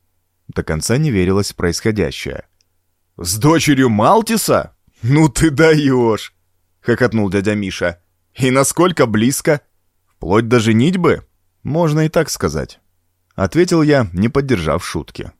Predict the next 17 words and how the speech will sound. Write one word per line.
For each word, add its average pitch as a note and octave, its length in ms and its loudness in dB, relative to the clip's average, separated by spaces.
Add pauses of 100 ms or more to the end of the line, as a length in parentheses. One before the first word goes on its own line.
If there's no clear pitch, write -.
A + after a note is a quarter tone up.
(360)
«Вот C3 380 2
это C#3+ 280 4
новости! B2 840 2 (540)
Мужики F3+ 520 2
не F#3 140 4
поверят!» B2+ 640 2 (520)
Хлопнул D#3+ 500 -2
он B2+ 100 0
себя F#2 260 0
по F#2+ 120 -4
коленям. D#2+ 580 -2 (800)
«Подождите, C3 520 0
дядь A2 200 2
Миш», F2+ 340 -4 (500)
остановил F#2+ 500 -2
я E2 180 -2
его. D2+ 280 -6